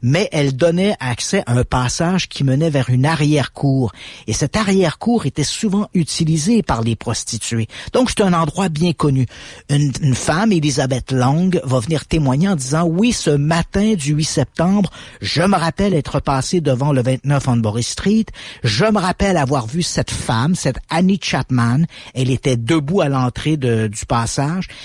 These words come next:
et un homme était aux côtés d'elle. Il portait des vêtements tout à fait normaux, rien de très particulier.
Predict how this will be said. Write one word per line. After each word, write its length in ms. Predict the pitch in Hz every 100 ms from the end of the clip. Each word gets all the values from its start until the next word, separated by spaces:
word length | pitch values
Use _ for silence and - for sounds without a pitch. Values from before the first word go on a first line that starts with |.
| - -
et 160 | 208 -
un 340 | 180 170 160 175
homme 460 | 196 208 214 214 180
était 340 | 139 - 170 165
aux 60 |
côtés 360 | - 170 - 139
d'elle. 340 | 120 107 127 147 - - - - - 185
Il 160 | 170
portait 440 | 202 - - 202 180
des 160 | 180
vêtements 560 | 160 151 180 180 185 147 110 _ - -
tout 140 | 160 -
à 100 | 156
fait 240 | - 156
normaux, 640 | 156 147 113 135 147 190
rien 280 | 156 151 170
de 120 | 147
très 200 | - 156
particulier. 680 | 147 135 - - 135 143